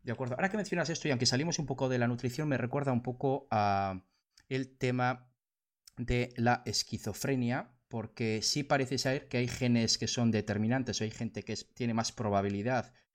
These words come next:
de tener, eh, o de sufrir, eh, esquizofrenia o tener episodios esquizofrénicos,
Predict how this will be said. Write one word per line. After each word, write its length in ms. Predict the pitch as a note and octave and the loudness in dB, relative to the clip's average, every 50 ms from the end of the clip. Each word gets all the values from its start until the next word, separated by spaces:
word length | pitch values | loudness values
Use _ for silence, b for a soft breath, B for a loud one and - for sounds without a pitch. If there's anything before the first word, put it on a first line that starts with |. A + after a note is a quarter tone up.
| b b b - | b b b -4
de 160 | A#2 A#2+ A#2 | -2 -2 -2
tener, 420 | A#2+ A#2 A2+ A#2 A#2+ A#2 G#2 - - | 0 0 2 4 4 4 2 0 -4
eh, 480 | - G2 F#2 F#2 F#2 F#2 F#2 F2+ F#2 - | -2 -2 0 2 2 2 2 2 2 0
o 60 | G2 F#2+ | 0 0
de 100 | A2 - | 0 0
sufrir, 460 | - A2 - - C3+ B2 G2+ G2+ - | 0 -2 0 2 2 2 2 0 -4
eh, 280 | G2 G2 F2+ F2+ F2 - | -4 -2 -2 -2 -2 -4
esquizofrenia 840 | G#2 G#2+ - - - C3+ - B2+ A#2 - - A2+ A2+ A2+ A2 A#2+ A#2+ | -4 -6 -4 -2 -4 -2 0 -2 -2 0 -2 0 0 0 0 0 0
o 80 | A2+ | 0
tener 220 | - G2+ G#2 A2 A2+ | -2 -2 0 0 -2
episodios 560 | A2+ - - G2+ - - B2 A2+ F#2+ - F#2+ | -2 -4 -8 -6 -4 -2 -2 -2 -2 -4 -6
esquizofrénicos, 880 | - - - C#3 - B2 A2+ - A2+ A2 A#2 A#2+ A#2+ B2+ C3 B2 - | -8 -6 -6 -4 -4 -4 -4 -4 -4 -4 -4 -4 -4 -6 -8 -8 -10